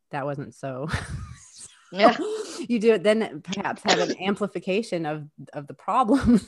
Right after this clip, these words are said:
Speaker 1: <laughs> that have to be solved. So, yeah, so the two lines, two lines on each side, and then up, um, you can see me, but of course the
Speaker 2: Yeah, at
Speaker 1: listeners
Speaker 2: the shoulders.
Speaker 1: can't. At the shoulders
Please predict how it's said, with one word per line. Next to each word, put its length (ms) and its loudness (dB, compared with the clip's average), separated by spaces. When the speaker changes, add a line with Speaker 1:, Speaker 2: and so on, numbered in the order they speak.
Speaker 1:
<laughs> 100 -20
that 280 0
have 140 -6
to 80 -10
be 240 -8
solved. 560 -8
So, 500 2
yeah, 340 0
so 160 -6
the 100 -6
two 220 -4
lines, 680 -4
two 160 -6
lines 260 -6
on 140 -2
each 160 -6
side, 340 -2
and 120 -6
then 260 -6
up, 240 -2
um, 320 -8
you 160 -6
can 160 -6
see 200 -10
me, 140 -6
but 260 -10
of 100 -18
course 300 -12
the 120 -12
Speaker 2:
Yeah, 100 0
at 60 0
Speaker 1:
listeners 140 -4
Speaker 2:
the 120 -2
shoulders. 600 -2
Speaker 1:
can't. 220 -10
At 120 -2
the 60 -2
shoulders 840 0